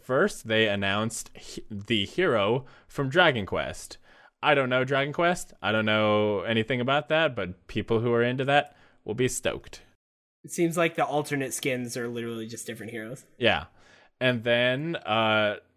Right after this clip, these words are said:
Speaker 1: later, they kind of, uh, messed with us a little and they revealed Banjo-Kazooie. Then they made it look like it was just, um,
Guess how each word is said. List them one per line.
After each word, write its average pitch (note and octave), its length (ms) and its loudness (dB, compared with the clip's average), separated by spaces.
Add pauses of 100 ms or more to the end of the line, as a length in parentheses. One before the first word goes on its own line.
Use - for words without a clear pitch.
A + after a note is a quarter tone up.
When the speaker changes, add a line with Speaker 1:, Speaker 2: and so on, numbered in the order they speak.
(480)
Speaker 1:
later, A#2 560 2
they A2+ 440 2
kind C3+ 340 -2
of, A#2+ 440 2
uh, G2+ 500 4 (360)
messed C#3+ 340 0
with B2 140 0
us A2 180 4
a C3 40 -4
little A2 360 2
and G#2 500 0 (560)
they A2 280 0
revealed A#2 400 2
Banjo-Kazooie. A#2+ 1080 2 (260)
Then B2 320 0
they D3+ 120 0
made D3 220 2
it C3+ 60 -2
look C#3 260 2
like A#2+ 260 2
it A2+ 180 0
was G#2+ 600 2
just, G#2+ 600 0
um, F#2+ 680 2